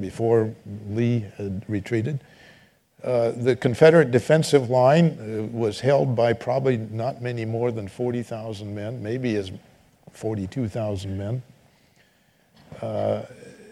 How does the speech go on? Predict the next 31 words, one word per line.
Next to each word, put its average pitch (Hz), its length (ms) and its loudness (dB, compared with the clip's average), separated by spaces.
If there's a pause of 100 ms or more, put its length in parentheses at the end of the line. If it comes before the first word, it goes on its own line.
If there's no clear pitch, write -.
(560)
it 156 220 0
was 120 200 0
nine 139 380 4
miles 135 400 0
long, 135 360 8
stretching 123 500 2
from 107 200 -10
Hagerstown 123 760 0
on 110 160 -4
the 107 80 -2
left 117 280 2
flank 139 460 -2
to, 107 340 0 (680)
uh, 98 180 -4
Falling 120 460 6
Waters 117 440 4
on 104 140 -2
the 104 60 -6
Potomac 110 560 -6
River 110 260 0
on 101 100 -4
the 95 100 -2
right 107 280 2
flank, 123 320 0
so 117 340 4
it 113 120 6
was 113 160 2
a 107 100 2
thin 156 400 6
gray 135 260 8
line. 113 520 2